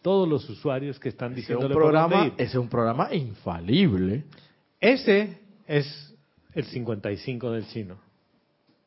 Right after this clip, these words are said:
Speaker 1: Porque muchas veces tú estás por ir por un lugar y ves que el mapa, el G P S, todo te dice que vayas por ahí y tu corazón te dice,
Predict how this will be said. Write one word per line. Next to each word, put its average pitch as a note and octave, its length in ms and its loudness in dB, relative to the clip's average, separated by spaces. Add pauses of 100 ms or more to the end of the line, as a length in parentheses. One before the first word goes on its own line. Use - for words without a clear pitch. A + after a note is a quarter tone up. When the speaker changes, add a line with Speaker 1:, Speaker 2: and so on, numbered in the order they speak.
(580)
Speaker 1:
Porque B2+ 240 -2
muchas D#3+ 420 0
veces D#3 400 -2
tú - 80 -2
estás C3+ 340 -2
por C3+ 240 0
ir D3 180 2
por B2+ 140 -2
un C3 160 -4
lugar B2+ 480 -4 (500)
y B2+ 320 -8
ves C#3+ 420 6
que - 120 0
el C#3 140 4
mapa, D3+ 420 0
el B2+ 100 -2
G D3+ 240 0
P D#3+ 160 6
S, D#3 180 0
todo D#3 260 2
te D#3 100 2
dice D3 220 0
que C#3 100 -2
vayas C3+ 220 0
por A#2+ 160 -4
ahí B2+ 320 -2
y A3 100 -2
tu A3+ 140 -6
corazón A3+ 600 -2
te F3 120 -4
dice, D#3 400 -8